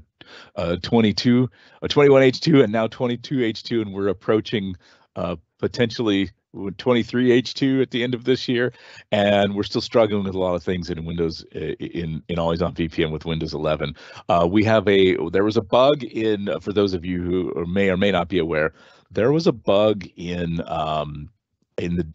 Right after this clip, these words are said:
i-, in Windows eleven, introduced with the, with the introduction of Windows eleven, that prevented the enumeration of a, of a W M I class that was rather critical to supporting Always On V P N.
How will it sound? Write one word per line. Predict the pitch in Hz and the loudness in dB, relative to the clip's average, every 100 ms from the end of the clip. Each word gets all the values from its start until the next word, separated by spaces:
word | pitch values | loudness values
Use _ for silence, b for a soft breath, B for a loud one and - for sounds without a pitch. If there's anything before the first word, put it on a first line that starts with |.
| - | -8
i-, | 85 80 - 78 - | -6 -4 -4 -6 0
in | 110 120 | 2 2
Windows | 110 131 123 113 | 4 6 6 4
eleven, | 110 90 82 87 | 4 2 2 -2
introduced | 95 117 113 - | -4 -4 -4 -4
with | - | -4
the, | 95 95 | -2 -2
with | - 85 82 | -2 -6 -8
the | - 85 85 | -6 -2 2
introduction | 101 101 95 92 | 4 4 4 0
of | 82 | -4
Windows | 90 87 | -2 -2
eleven, | 85 78 73 76 - B B B | -2 -4 -4 -8 -12 B B B
that | - - - | 6 6 6
prevented | 110 110 123 131 | 2 4 4 4
the | 110 101 | 2 0
enumeration | 95 107 101 95 95 - 85 76 - b b | 2 0 0 0 -2 -4 -10 -12 -16 b b
of | 92 87 | -4 -2
a, | 85 82 | -4 -8
of | 90 78 | -10 -10
a | 82 | -6
W | 90 101 101 | -2 -2 -2
M | 95 | -2
I | 98 | -2
class | 101 95 80 - | -2 -4 -6 -6
that | - | -6
was | 95 82 | -6 -8
rather | 78 92 82 | -4 -4 -4
critical | 80 - 131 120 95 92 85 | -10 -6 -2 0 0 -4 -4
to | - 92 85 78 | -6 -6 -6 -8
supporting | - - 92 85 | -12 -4 -2 -2
Always | 82 80 76 | -2 -4 -4
On | 73 73 | -8 -8
V | 71 | -12
P | - 78 | -12 -10
N. | 69 58 57 | -8 -8 -12